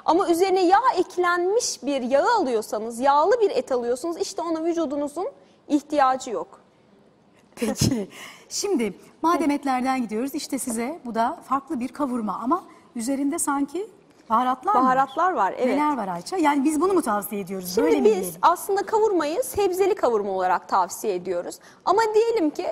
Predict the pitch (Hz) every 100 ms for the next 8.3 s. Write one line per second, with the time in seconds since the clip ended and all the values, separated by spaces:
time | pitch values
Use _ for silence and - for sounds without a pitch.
0 | - - 427 381 359 359 339 349 370 427
1 | - 381 311 226 226 330 392 - 349 330
2 | 339 - 294 226 208 190 - 226 202 214
3 | 330 285 277 233 202 - 240 - - -
4 | - 427 440 403 359 349 381 381 381 381
5 | 415 403 254 254 311 359 - 453 - -
6 | 285 330 294 349 339 370 403 - 339 330
7 | 320 320 311 240 190 - 196 180 170 -
8 | - 165 175